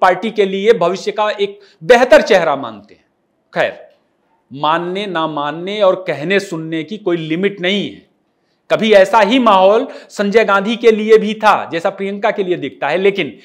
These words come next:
जब संजय के अलग-अलग सिरों को, अलग-अलग सूत्रों को फॉलो करते हैं,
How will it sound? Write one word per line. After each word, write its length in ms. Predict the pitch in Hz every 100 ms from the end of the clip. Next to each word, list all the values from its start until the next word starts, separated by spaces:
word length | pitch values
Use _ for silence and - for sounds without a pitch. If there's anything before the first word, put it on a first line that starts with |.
| _ 143
जब 140 | 190
संजय 420 | - 170 170 208
के 300 | 208 220 220 -
अलग-अलग 720 | 220 233 202 170 135 101 - _ _ _ _ _ _ _ _ _ _
सिरों 560 | _ - - 208 220 190
को, 320 | - 175 175
अलग-अलग 520 | 165 180 185 180 185
सूत्रों 540 | 185 - 180 - 214 175
को 340 | 170 180 175 - _ _ -
फॉलो 300 | 208 254 254
करते 380 | - 165 160 160
हैं, 440 | 139 131 135 -